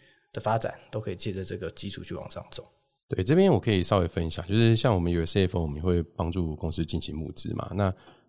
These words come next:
Speaker 2: 募资之前，我们其实就是跟公司开始讨论滴滴文件的准备啦。
Speaker 1: 嗯。
Speaker 2: 那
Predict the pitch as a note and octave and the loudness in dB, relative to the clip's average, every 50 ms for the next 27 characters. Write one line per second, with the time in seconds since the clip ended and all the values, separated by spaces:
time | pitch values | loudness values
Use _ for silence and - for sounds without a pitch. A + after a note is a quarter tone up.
0 | _ - D#3+ C#3 B2+ C3 B2 - - A#2+ A#2 - - - E2 D#2 D#2+ D#2+ - - | _ 4 4 6 6 4 2 4 4 2 2 2 0 0 -2 -2 -2 -4 -4 -4
1 | D#2+ D#2+ D#2+ F#2+ F#2 F2 F2 F2 E2+ - F2+ F2 - E2+ E2+ E2 F2 E2 - - | -4 -2 0 0 0 0 0 -2 -2 0 -2 0 0 -2 -2 -2 -2 -2 -2 -2
2 | E2 D#2 - - - D#2+ D#2 D2+ D#2 D#2+ D#2 D#2+ D2 C#2+ - - D#2+ - - - | -2 -2 -4 -6 -6 -6 -6 -6 -6 -6 -6 -6 -6 -6 -6 -6 -6 -6 -8 -10
3 | - - - - - - - - A#2 - _ _ _ _ C3+ B2 A2 F#2+ - - | -12 -10 -8 -8 -8 -6 -8 -10 -12 -14 _ _ _ _ -10 -8 -8 -8 -10 -12
4 | _ - D#3+ D#3 C#3+ C3+ B2 A2 G2+ | _ 4 6 6 8 8 6 6 4